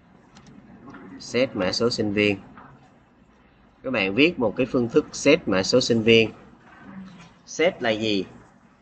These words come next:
Là lấy mã số sinh viên từ bên ngoài gán vào cho mã số sinh viên này, gọi là set.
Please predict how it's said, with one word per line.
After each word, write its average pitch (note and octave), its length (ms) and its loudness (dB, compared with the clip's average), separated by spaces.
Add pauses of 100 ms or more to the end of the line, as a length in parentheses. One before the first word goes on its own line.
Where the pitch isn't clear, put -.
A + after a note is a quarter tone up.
(120)
Là A2+ 160 -2
lấy D#3 380 2
mã B2 300 2
số E3 300 2
sinh D#3 180 -2
viên C#3+ 360 4
từ G#2+ 300 2
bên B2+ 280 4
ngoài G2+ 380 2 (1600)
gán D3 360 4
vào G#2+ 280 0
cho A#2 140 -4
mã F#2+ 180 0
số A#2+ 160 0
sinh A2 240 -2
viên G#2 240 4
này, D#2+ 220 -2 (880)
gọi D#2 180 -14
là E2 120 -12
set. A#2+ 320 0